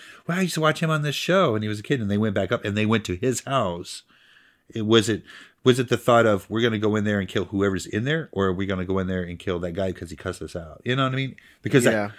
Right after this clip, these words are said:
Speaker 1: because the girl who took off in the car, that part didn't happen either. Like, no one abandoned the whole thing. Everyone was there, uh, contributed to the murder, you know, in, in actual history, not in the, in the film. So,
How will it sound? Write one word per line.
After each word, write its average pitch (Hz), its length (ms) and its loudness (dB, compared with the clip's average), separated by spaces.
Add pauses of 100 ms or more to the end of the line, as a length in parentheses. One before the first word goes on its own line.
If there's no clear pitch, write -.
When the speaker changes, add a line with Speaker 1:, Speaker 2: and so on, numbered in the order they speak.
(180)
Speaker 1:
because 120 320 2
the 113 120 4
girl 123 420 4
who 107 280 0
took 117 240 -4
off 120 180 2
in 110 60 -6
the 92 80 -8
car, 104 520 -2 (480)
that 135 200 4
part 104 220 0
didn't 98 200 -4
happen 98 320 -4
either. 98 460 -6 (100)
Like, 92 160 -4
no 110 180 0
one 131 120 2
abandoned 104 540 0
the 87 60 -6
whole 90 200 -4
thing. 85 260 -8
Everyone 98 540 -4 (360)
was 95 200 -4
there, 101 340 0 (880)
uh, 101 220 -2
contributed 95 560 0
to - 120 -6
the 90 100 -2
murder, 80 420 -6 (100)
you 87 140 -8
know, 76 300 -14
in, 98 180 -4
in 85 300 -6 (100)
actual 87 380 -4
history, 71 380 -10
not 71 300 -10
in 82 180 -12
the, 76 200 -14
in 78 100 -14
the 69 80 -16
film. 71 360 -12 (180)
So, 71 440 -16